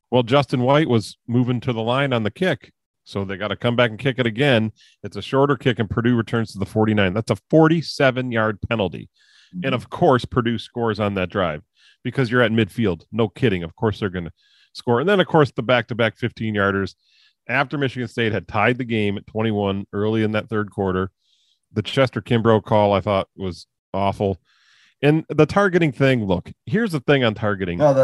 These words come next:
Speaker 2: uh,
Speaker 1: If
Speaker 2: the,
Speaker 1: you,
Speaker 2: but
Speaker 1: if you
Speaker 2: let's,
Speaker 1: look at
Speaker 2: can,
Speaker 1: it
Speaker 2: can I just say something really quick on the Kimbrough
Speaker 1: Yeah.
Speaker 2: one? I don't
Speaker 1: They didn't
Speaker 2: understand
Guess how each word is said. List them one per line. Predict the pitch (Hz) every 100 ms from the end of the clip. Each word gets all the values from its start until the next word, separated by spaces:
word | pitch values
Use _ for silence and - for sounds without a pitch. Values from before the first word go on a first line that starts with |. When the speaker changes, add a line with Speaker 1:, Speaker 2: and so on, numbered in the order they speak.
| -
Speaker 2:
uh, | 131
Speaker 1:
If | 131 143
Speaker 2:
the, |
Speaker 1:
you, | 220
Speaker 2:
but | - 190
Speaker 1:
if | 226
you |
Speaker 2:
let's, | 247
Speaker 1:
look | 220 175
at | 147
Speaker 2:
can, | 135 180
Speaker 1:
it |
Speaker 2:
can | 185
I | 202
just | 165
say | 151 131
something | 120 107
really | 95
quick | 90 101
on | 95
the | 90
Kimbrough | 104 95 92
Speaker 1:
Yeah. | 92
Speaker 2:
one? | 90 _ _ _ _ _ _ _ _
I | 151
don't | 185 226
Speaker 1:
They |
didn't | - 147
Speaker 2:
understand | 202 240 127 107 90 90